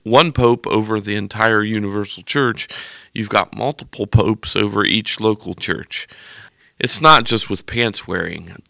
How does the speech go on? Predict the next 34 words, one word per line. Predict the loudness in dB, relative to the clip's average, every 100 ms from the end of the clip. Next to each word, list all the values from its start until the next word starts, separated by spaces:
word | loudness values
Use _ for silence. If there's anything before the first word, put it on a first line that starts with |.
| -12
Y-, | -12 -10
you | -8 0 4
name | 8 8 6
it, | 2 -2 -4
there's, | -2 -2 -4 -12 _
there's | -4 -4 -4
an | -4
issue. | -4 -4 -6 -10 _ _ _
Is | -6 -2
it | 2
okay | 2 2 2
for | 2 -2
a | -4
Christian | -4 -8 -8 -10 -10
to | -10 -8
drink? | -4 -4 -6 -14 -20 -20 -20 -20 -14
Is | -8 -4
it | 0
okay | 0 0 0 0
for | -2 -8
Christians | -4 -4 -4 -6 -6 -4
to | -6
read | -4 0 0 -2 -14 -20 -20 -20 _ -6
Harry | 0 0 0
Potter? | 4 4 4 2 -2 -4 -20 -20 -20 _ _ -14
Uh, | -12 -4
that's | -2 0
one | 2 2 2 -4
we're | -2 -2 -2 -10 _ _ _ -20 -20 _
currently | 0 2 4 2
discussing | 2 2 6 6 6 4
with | 2
some | 2 -6
friends. | -6 0 0 0 -6